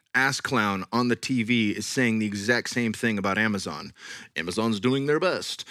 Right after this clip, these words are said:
Uh, they're making sure that everyone is safe in the factories, so that way you can get all of your food and produce and everything else you need delivered straight to your door." This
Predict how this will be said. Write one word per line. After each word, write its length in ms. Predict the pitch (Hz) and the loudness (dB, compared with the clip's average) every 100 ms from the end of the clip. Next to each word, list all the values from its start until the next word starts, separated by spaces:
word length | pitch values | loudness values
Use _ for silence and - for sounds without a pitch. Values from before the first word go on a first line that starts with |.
| - - - | -14 -14 -4
Uh, 300 | 98 92 85 | -2 -2 2
they're 160 | 113 | 2
making 240 | 131 135 143 | 2 0 0
sure 300 | 190 185 104 | 4 4 4
that 120 | 101 | 4
everyone 320 | 127 151 165 | 4 2 -2
is 120 | 143 | -2
safe 260 | - 170 120 | 0 0 2
in 60 | 127 | 0
the 80 | |
factories, 540 | 139 151 123 110 87 - | 0 -2 0 0 0 -2
so 100 | 104 | 0
that 180 | 113 123 | 0 2
way 80 | |
you 160 | 110 113 | 0 2
can 120 | 110 | 2
get 120 | 104 | 2
all 240 | 113 175 156 | 2 0 -2
of 80 | 143 | 0
your 120 | 139 | -2
food 280 | 147 139 107 | 0 0 2
and 300 | 101 95 143 | 0 -2 -2
produce 420 | 147 104 92 - | 0 -2 -2 -2
and 80 | 113 | 0
everything 320 | 139 135 151 | 0 -2 -2
else 160 | 139 | -2
you 80 | 113 | 0
need 160 | 101 90 | 0 -2
delivered 320 | 104 110 82 | -2 -2 -2
straight 220 | - 151 | -2 -2
to 80 | 156 | -2
your 100 | 151 | 0
door." 400 | 139 101 - - - - - - - - - _ _ _ _ _ _ _ - | 0 0 -6 -14 -18 -18 -18 -20 -20 -20 -20 _ _ _ _ _ _ _ 2
This 520 | 156 208 - - | 4 4 2 -6